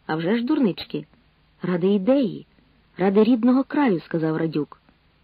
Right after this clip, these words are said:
"Ну, за це спасибі. У мене не стане часу на це, бо в мене й без того праці по самісіньку шию коло моїх лазень. А батько старий,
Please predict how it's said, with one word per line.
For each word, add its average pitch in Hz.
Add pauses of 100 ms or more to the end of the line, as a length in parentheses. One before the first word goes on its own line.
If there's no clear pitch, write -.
(260)
"Ну, 311
за 185
це 254
спасибі. 151 (760)
У 240
мене 220
не 202
стане 185
часу 170
на 143
це, - (500)
бо 180
в 208
мене 214
й 202
без 190 (100)
того 202
праці 185
по 175
самісіньку 214
шию 180
коло 165
моїх 160
лазень. 151 (640)
А -
батько 247
старий, 202